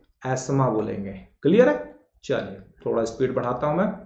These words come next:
मोहितो एक प्रकार का, जो आप कभी जाएं रेस्टोरेंट वगैरह में पीने के लिए मिलता है, तो मोजिटो नहीं होता, वो मोहितो होता है,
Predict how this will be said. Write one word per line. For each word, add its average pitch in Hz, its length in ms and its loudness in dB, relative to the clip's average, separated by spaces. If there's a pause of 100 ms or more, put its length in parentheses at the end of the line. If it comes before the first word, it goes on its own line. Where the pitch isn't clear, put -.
(1080)
मोहितो 220 1000 8
एक 170 140 4
प्रकार 196 320 6
का, 208 120 6
जो 202 360 10
आप 175 260 2
कभी 175 180 4
जाएं 175 280 4
रेस्टोरेंट 165 420 2
वगैरह 139 240 6
में 143 160 2
पीने 151 300 2
के 147 80 0
लिए 147 160 4
मिलता 135 260 4
है, 147 80 4
तो 165 80 4
मोजिटो 170 540 6
नहीं 220 160 10
होता, 165 260 6
वो 160 160 8
मोहितो 156 560 4
होता 147 400 4
है, 104 200 -4